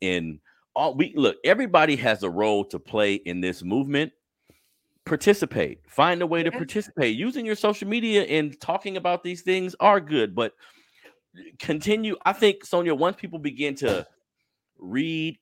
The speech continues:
Speaker 1: and find it in themselves to care about these type of things, it goes from your mind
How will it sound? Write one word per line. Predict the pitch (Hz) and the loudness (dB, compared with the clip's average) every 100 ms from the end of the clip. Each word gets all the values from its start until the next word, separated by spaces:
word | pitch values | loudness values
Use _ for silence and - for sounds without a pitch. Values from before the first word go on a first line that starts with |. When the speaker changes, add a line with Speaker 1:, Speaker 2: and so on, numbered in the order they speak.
| - | -6
Speaker 1:
and | 104 92 90 | -4 -4 -8
find | - 131 143 | -4 -2 0
it | 131 - | -4 -4
in | 127 143 | -6 -4
themselves | 135 135 - 135 135 135 | -4 -4 0 2 2 -2
to | - | -8
care | - 139 139 | -6 -2 0
about | 127 131 135 | 2 0 0
these | 135 135 | -2 -4
type | - 131 | -4 -4
of | 135 | -4
things, | 135 139 139 - | -4 -2 -2 -6
it | 123 | -6
goes | 120 117 | -2 -2
from | - 104 | -4 -8
your | 92 | -6
mind | 87 95 120 127 131 131 135 | -4 0 0 2 0 -4 -8